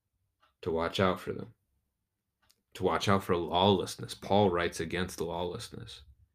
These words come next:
"Shall we go on sinning? By no means." 'Cause if we give in to the scoffers, we will fall into unbelief.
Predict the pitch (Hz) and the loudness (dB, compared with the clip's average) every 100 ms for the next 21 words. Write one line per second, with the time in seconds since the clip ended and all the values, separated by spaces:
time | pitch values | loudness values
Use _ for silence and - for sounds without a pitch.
0 | _ - 80 80 - 87 101 101 - 98 | _ -2 0 -2 0 4 6 6 2 2
1 | 117 120 113 - 117 117 110 117 120 135 | 4 2 -2 -2 0 2 2 4 4 2
2 | 156 - - - - _ _ _ _ _ | 0 -4 -8 -10 -10 _ _ _ _ _
3 | _ _ _ _ _ _ _ _ _ _ | _ _ _ _ _ _ _ _ _ _
4 | _ _ _ _ _ _ _ _ _ - | _ _ _ _ _ _ _ _ _ -2
5 | 90 87 95 98 95 - _ _ _ _ | -2 0 2 4 4 0 _ _ _ _
6 | _ _ _ _ _ _ _ _ 101 104 | _ _ _ _ _ _ _ _ 6 8
7 | 113 117 110 98 - 87 87 - - - | 10 10 8 6 4 0 0 -2 -8 -6
8 | 87 87 82 - 87 87 85 - 87 85 | -6 -4 -4 0 0 0 -2 -6 -6 -6
9 | 85 - - - | -8 -8 -12 -20